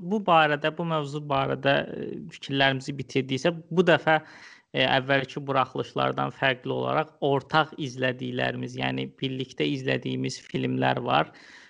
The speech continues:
Yəni, e, fərqli filmlər də var, amma ortaq izlədiyimiz filmlər var. O filmlər barəsində danışacağıq ki, daha interaktiv qarşılıqlı film barəsində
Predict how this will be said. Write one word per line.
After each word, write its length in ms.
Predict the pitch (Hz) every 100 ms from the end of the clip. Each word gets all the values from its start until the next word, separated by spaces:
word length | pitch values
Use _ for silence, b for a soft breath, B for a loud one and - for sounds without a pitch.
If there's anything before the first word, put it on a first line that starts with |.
| B -
Yəni, 240 | 131 131
e, 640 | - _ _ - - - - -
fərqli 320 | - 135 131 135
filmlər 400 | 131 131 131 131
də 80 |
var, 100 | 156
amma 200 | 160 143 135
ortaq 320 | - 151 -
izlədiyimiz 560 | 156 123 127 127 131 -
filmlər 340 | 135 131 131
var. 120 | 175
O 120 | 185 156
filmlər 440 | 147 139 139 135
barəsində 640 | 127 123 123 - 127 123 127 -
danışacağıq 680 | 127 127 - 127 135 135 -
ki, 220 | - 147 151
daha 300 | 135 123 135 - b b b -
interaktiv 600 | 139 131 127 127 - 135
qarşılıqlı 580 | 127 127 - 135 127 135
film 300 | - 131 123
barəsində 720 | 123 123 127 - 131 127 131